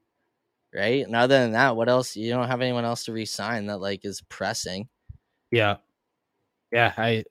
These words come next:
Speaker 2: yeah,
Speaker 1: A lot
Speaker 2: actually.
Speaker 1: of money next summer. It's gonna be fucking,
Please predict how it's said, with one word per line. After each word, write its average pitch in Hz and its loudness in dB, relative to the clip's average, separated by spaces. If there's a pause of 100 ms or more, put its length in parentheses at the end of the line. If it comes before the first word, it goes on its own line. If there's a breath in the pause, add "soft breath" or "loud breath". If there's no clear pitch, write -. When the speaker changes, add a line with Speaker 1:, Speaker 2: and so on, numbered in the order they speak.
(1400)
Speaker 2:
yeah, 117 0
Speaker 1:
A - 0
lot 127 6
Speaker 2:
actually. 127 4
Speaker 1:
of 113 -4
money 107 0
next 92 -4
summer. 90 -8
It's - -10
gonna 120 2
be 98 -10
fucking, 104 0